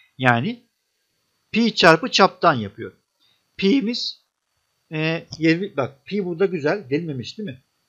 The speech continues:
Pi üç A falan demiyor. Pi olarak kalsın. Çap kaç? Yüz yirmi. Yani bu aslında yüz yirmi pi uzunluğunda bir tel. Bu teli ufak ufak, e, çemberler yapacağım.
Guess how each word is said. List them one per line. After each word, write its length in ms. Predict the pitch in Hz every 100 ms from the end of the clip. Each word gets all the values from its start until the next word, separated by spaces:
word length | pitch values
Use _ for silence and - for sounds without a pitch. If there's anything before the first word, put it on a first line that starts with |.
| _
Pi 160 | 139 151
üç 160 | 151
A 120 | 151 139
falan 240 | 147 151
demiyor. 280 | 175 107 104 _ _ _
Pi 180 | - 254
olarak 320 | 190 190 202
kalsın. 360 | 156 131 - - _ _ _ _ _ _ -
Çap 300 | 208 220 -
kaç? 420 | 220 220 - _ _ _ _ _ _
Yüz 300 | 151 185 147
yirmi. 220 | 113 98 139
Yani 280 | 170 151
bu 100 | 196
aslında 520 | 196 - 165 185 214 _ _ _ -
yüz 340 | 127 180 160
yirmi 280 | 180 202 220
pi 220 | - 180
uzunluğunda 640 | 180 147 170 165 165 190
bir 220 | 196 196 -
tel. 220 | 156 95 _ _ _ _ _ _ _ _ -
Bu 160 | 240 240
teli 400 | 220 160 262 _ _ _ -
ufak 300 | 196 226 175
ufak, 500 | 156 233 247 _ 147
e, 60 | 147 143 139 143 143 139 _ _ _ _ _ -
çemberler 500 | 190 190 180 190 160
yapacağım. 420 | 120 - 123